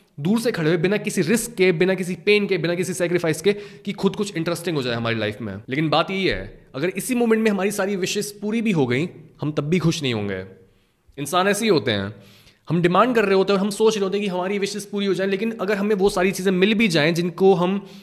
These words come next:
इतने टाइम से डिजायर कर रहे थे, हम तब भी अनग्रेटफुल रहते हैं। हम बस बोल रहे होते हैं कि हमें सुख चाहिए, हमें प्लेजर चाहिए, हमें कंफर्ट चाहिए, लेकिन यही वो सारी चीज़ें होती हैं जो हमारी लाइफ को डल और मीनिंगलेस बनाए रखती हैं। Because इन सारी चीज़ों को पाने के बाद हम क्वेश्चन करते हैं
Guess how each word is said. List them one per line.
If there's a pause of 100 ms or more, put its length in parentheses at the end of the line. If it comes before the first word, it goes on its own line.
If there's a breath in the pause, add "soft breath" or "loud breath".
(140 loud breath)
इतने
टाइम
से
डिजायर
कर
रहे
थे, (560)
हम
तब
भी
अनग्रेटफुल
रहते
हैं। (680 soft breath)
हम
बस
बोल
रहे
होते
हैं
कि
हमें
सुख
चाहिए,
हमें
प्लेजर
चाहिए,
हमें
कंफर्ट
चाहिए, (360 loud breath)
लेकिन
यही
वो
सारी
चीज़ें
होती
हैं
जो
हमारी
लाइफ
को
डल
और
मीनिंगलेस
बनाए
रखती
हैं।
Because (280 loud breath)
इन
सारी
चीज़ों
को
पाने
के
बाद
हम
क्वेश्चन
करते
हैं